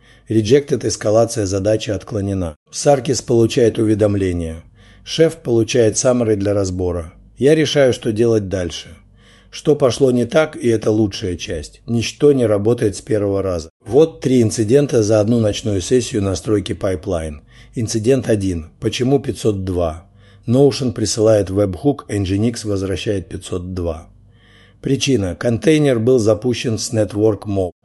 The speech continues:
Host, а в Docker Host Mode D N S не работает. Nginx не мог зарезолвить имя контейнера. Решение. Убрали Host Mode, добавили экстрахост для доступа к хостовой машине. Три строчки в Docker Compose и пятьсот два превратился в двести.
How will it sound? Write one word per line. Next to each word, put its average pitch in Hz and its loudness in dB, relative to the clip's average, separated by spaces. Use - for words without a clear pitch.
Host, 147 2
а 104 -2
в 101 -2
Docker 107 2
Host 107 0
Mode 127 0
D 101 -2
N 107 -2
S 107 -4
не 107 -2
работает. 92 -4
Nginx 127 2
не 113 2
мог 127 4
зарезолвить 104 2
имя 120 2
контейнера. 90 -4
Решение. 110 0
Убрали 117 4
Host 117 0
Mode, 131 2
добавили 107 2
экстрахост 113 0
для 104 0
доступа 113 -2
к - -12
хостовой 107 -2
машине. 95 -6
Три 147 4
строчки 151 2
в 98 -4
Docker 113 2
Compose 127 2
и 117 -4
пятьсот 107 -2
два 117 2
превратился 101 -4
в 85 -6
двести. 90 -4